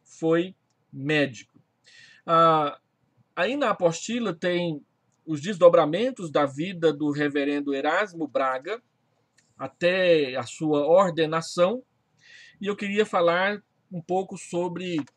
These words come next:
ah, essa segunda parte, os seus serviços prestados à I P B.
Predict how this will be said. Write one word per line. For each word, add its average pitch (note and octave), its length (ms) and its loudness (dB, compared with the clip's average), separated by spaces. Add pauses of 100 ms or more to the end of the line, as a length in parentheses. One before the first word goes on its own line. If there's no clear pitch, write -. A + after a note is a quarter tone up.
(220)
ah, C#3+ 480 -2
essa D3 160 -8
segunda F#3+ 480 -2
parte, D#3+ 380 -2
os D#3+ 100 -14
seus F#3+ 220 -8
serviços G3+ 720 -4
prestados D#3+ 580 0
à F3 40 4
I E3+ 60 -8
P G3+ 140 -6
B. A2+ 260 -8